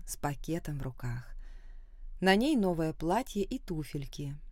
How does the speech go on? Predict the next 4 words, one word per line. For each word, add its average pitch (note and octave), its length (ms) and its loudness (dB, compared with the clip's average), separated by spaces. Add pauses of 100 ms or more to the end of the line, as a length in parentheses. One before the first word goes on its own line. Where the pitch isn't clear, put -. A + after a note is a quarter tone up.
(540)
Дочка F#3 360 2
замирает F3 580 2
возле D#3+ 280 0
кровати F3 680 -2